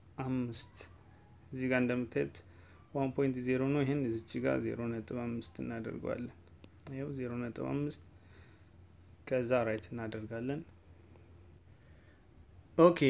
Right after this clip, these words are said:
አሁን ሰብስክራይብ የምትል በተን ለማስገባት፣ ም፣ ምንድነው የምናደርገው? ያው፣ እ፣ ቀጥታ ጉግል ክሮም ላይ በመግባት የሰብስክራይብ፣ እ፣ እ፣ ፎቶዎችን፣ ፒ-፣ ፒክቸሮችን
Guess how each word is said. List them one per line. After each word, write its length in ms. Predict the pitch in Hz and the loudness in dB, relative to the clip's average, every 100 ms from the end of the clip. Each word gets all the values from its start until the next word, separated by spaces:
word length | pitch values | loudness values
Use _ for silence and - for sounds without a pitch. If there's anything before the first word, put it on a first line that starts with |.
| 123 | 6
አሁን 260 | 143 147 165 | 6 8 8
ሰብስክራይብ 680 | 160 135 131 - 127 123 120 | 8 6 6 -2 4 4 4
የምትል 400 | 120 120 - 123 | 2 -2 -4 -6
በተን 320 | 117 117 123 120 | -4 -2 -2 0
ለማስገባት፣ 720 | 120 123 - 135 135 156 165 - - - - - 151 | 0 -2 -2 -4 0 -2 -2 -14 -20 -20 -20 -16 -8
ም፣ 100 | 135 127 120 120 | -6 -4 -4 -4
ምንድነው 340 | 120 117 123 | -4 -4 -2
የምናደርገው? 460 | 131 131 135 156 147 | -2 -2 -2 -2 0
ያው፣ 180 | 131 123 127 - | 2 0 -4 -2
እ፣ 100 | 131 123 120 117 | -2 0 -4 -4
ቀጥታ 320 | 147 - 165 175 | -4 -2 4 6
ጉግል 340 | 156 143 143 139 135 135 | 6 4 2 2 0 0
ክሮም 280 | - 156 151 | 2 2 6
ላይ 140 | 143 | 4
በመግባት 480 | 123 127 131 143 156 - - - - | 4 0 2 0 0 -6 -20 -20 -18
የሰብስክራይብ፣ 680 | - - 127 123 - 127 123 - - | -10 -4 -4 -4 0 2 2 -4 -12
እ፣ 140 | 131 120 123 - - - - - - - - - - - - - | -10 -10 -14 -18 -20 -20 -20 -20 -20 -20 -20 -20 -20 -20 -20 -18
እ፣ 120 | - 67 65 65 | -10 -8 -6 -8
ፎቶዎችን፣ 540 | - 143 139 127 - 131 127 | -2 -2 0 -4 -4 -6 -6
ፒ-፣ 260 | 139 127 131 127 123 | -4 -4 -4 -6 -8
ፒክቸሮችን 640 | - 135 139 131 - 143 | -12 -2 0 0 -2 -6